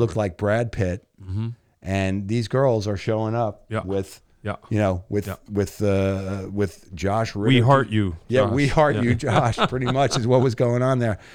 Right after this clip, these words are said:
Speaker 2: Yeah.
Speaker 1: I looked at the, I looked at Jim, I'm like, "I don't know, I don't think we, <laughs>
Speaker 2: Yeah,
Speaker 1: we
Speaker 2: they're
Speaker 1: have
Speaker 2: not
Speaker 1: much of
Speaker 2: gonna
Speaker 1: a
Speaker 2: like
Speaker 1: chance
Speaker 2: us.
Speaker 1: here,"
Speaker 2: Yeah,
Speaker 1: right?
Speaker 2: yeah.
Speaker 1: Exactly. So, um, and we
Speaker 2: Totally.
Speaker 1: were, we were really, we had a great following in, in, in New York. We had a reasonable following in Philadelphia.
Speaker 2: Yeah.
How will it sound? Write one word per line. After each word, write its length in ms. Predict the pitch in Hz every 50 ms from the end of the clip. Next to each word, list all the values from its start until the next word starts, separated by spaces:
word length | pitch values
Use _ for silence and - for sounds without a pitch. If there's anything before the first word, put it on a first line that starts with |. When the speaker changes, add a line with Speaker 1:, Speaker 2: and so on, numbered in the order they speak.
| - 95
Speaker 2:
Yeah. 180 | 92 92 92
Speaker 1:
I 40 | 123
looked 200 | 127 127 123 120
at 80 | 123 92
the, 200 | 107 107 110 104 104
I 40 | 107
looked 220 | 117 113 110 95
at 80 | 90 85
Jim, 220 | 92 110 110 104
I'm 60 | 90
like, 160 | 85 85 76
"I 240 | 73 73 71 - 73
don't 180 | 85 90 82 76
know, 120 | 78 80 82
I 60 | 87
don't 120 | 82 82
think 140 | 78 82 76
we, 80 | 82 92
<laughs> 300 | - - - - - 107
Speaker 2:
Yeah, 160 | 107 104 101
Speaker 1:
we 60 | 98
Speaker 2:
they're 160 | 92 160 135
Speaker 1:
have 100 | 131 143
Speaker 2:
not 40 | 135
Speaker 1:
much 40 | 143 -
of 20 |
Speaker 2:
gonna 60 | 139 -
Speaker 1:
a 20 |
Speaker 2:
like 60 | 90 -
Speaker 1:
chance 420 | - 107 98 110 143 - - -
Speaker 2:
us. 60 | 120
Speaker 1:
here," 80 | 95 90
Speaker 2:
Yeah, 60 | 87
Speaker 1:
right? 160 | 107 113 113
Speaker 2:
yeah. 60 | 117
Speaker 1:
Exactly. 440 | 110 101 104 104 104 104 - 80 76 - _ - - - - - - - - - - _ _ _ -
So, 420 | - - 139 127 127 123 123 120
um, 320 | 117 117 117 113 117 127 -
and 240 | - 117 127 123 127
we 80 | 135
Speaker 2:
Totally. 40 | 151
Speaker 1:
were, 180 | 160 151 151 147
we 300 | - 104 117 123 143 160
were 160 | 160 151 135
really, 520 | 120 113 123 139 147 147 143 143 143 151 - -
we 180 | 87 107 123 127
had 140 | 127 131 117
a 60 | 101
great 340 | 92 - 104 110 113 127 123
following 500 | - - 120 120 120 117 117 117 113 110
in, 180 | 107 104 107 117
in, 380 | - 101 98 98 98 98 110
in 260 | - 101 95 92 95 95
New 80 | 98 98
York. 360 | 101 101 104 107 107 - - -
We 160 | - 95 90 95
had 120 | 95 92
a 100 | 87 87
reasonable 640 | 92 92 85 90 92 107 123 139 135 139 117 98
following 420 | 90 - 107 101 95 92 92 95 92
in 40 | 85
Philadelphia. 840 | - - 110 98 90 87 92 107 110 - - 78 71 76 85 87 -
Speaker 2:
Yeah. 200 | 233 202 120 90